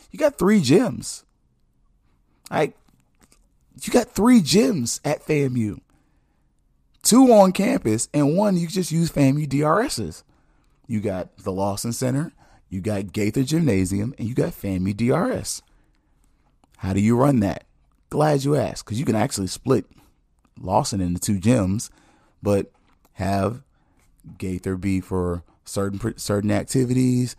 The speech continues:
this, that, and the third. You could literally split it up where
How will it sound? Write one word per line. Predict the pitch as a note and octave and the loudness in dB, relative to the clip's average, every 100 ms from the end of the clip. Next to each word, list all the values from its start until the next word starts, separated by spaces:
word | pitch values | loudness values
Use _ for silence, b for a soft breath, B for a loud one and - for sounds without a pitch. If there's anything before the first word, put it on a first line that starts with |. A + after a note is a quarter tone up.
| b _ | b _
this, | F#2+ F2+ | -6 -4
that, | G2+ | -4
and | F2 | -4
the | F#2 | -2
third. | A#2+ A#2 A#2 | 0 0 -2
You | |
could | C#3+ G#2+ | -8 -8
literally | G#2+ A#2 D3+ D#3 C3 G#2 G#2 F#2 b b - | -8 -4 -2 0 -2 -2 -4 -8 b b -16
split | - - - G#2+ A2+ | -14 -10 -2 0 2
it | C3 | 2
up | C3+ - | 0 0
where | F#2+ F#2+ F2+ F2+ | -4 -2 -2 -4